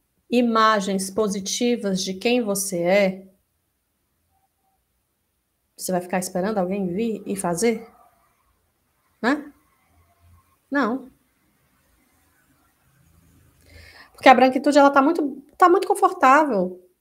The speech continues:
em, no lugar onde ela tá, fazendo o que ela faz.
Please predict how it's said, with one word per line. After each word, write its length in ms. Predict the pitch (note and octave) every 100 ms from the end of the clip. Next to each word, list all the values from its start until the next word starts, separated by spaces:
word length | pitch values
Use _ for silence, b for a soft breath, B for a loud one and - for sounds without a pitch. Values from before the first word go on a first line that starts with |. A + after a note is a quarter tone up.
| A#3+ - -
em, 220 | A3+ -
no 120 | A3 A#3+
lugar 480 | A#3+ G#3+ A3 F3+
onde 120 | F3+ F#3+
ela 120 | F#3+
tá, 340 | F#3+ - - _ _ _ _ _ _ _ _ -
fazendo 540 | A#3 A3 G#3+ A3+ G3
o 20 |
que 80 | G3
ela 120 | F3
faz. 560 | F3+ - - - -